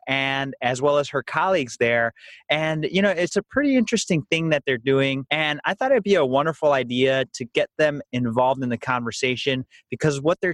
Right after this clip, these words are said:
doing is so different, and it's all centered around healthcare. So, uh, without further ado, I wanna, I wanna welcome you to the podcast, Jennifer.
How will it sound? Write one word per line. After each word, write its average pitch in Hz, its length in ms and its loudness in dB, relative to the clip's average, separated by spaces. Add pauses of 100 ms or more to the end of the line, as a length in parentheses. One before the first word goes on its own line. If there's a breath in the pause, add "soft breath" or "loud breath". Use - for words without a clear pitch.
doing 156 300 2
is - 180 -4
so 135 280 2
different, 123 420 -2 (260 soft breath)
and 127 80 0
it's 135 160 -2 (120)
all 131 200 2
centered 127 400 0
around 113 220 0
healthcare. 113 580 -2
So, 131 360 0 (320 loud breath)
uh, 123 120 0
without 202 240 0
further 214 280 2
ado, 170 160 2
I 160 60 4
wanna, 160 360 0
I 135 80 0
wanna 156 260 2
welcome 139 380 0
you 139 80 0
to 127 80 -4
the 120 100 -4
podcast, 120 540 -4
Jennifer. 101 380 -4